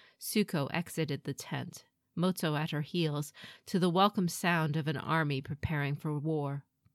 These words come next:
Organized lines of lion troops conducted near constant drills, with swords, spears, bows, and even hand-to-hand. "All our lives we of the lion practice war.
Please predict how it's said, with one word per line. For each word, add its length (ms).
Organized 560
lines 460
of 160
lion 380
troops 420
conducted 600
near 220
constant 640
drills, 500
with 200
swords, 520
spears, 600
bows, 540
and 160
even 240
hand-to-hand. 880
"All 220
our 160
lives 640
we 160
of 100
the 120
lion 340
practice 560
war. 400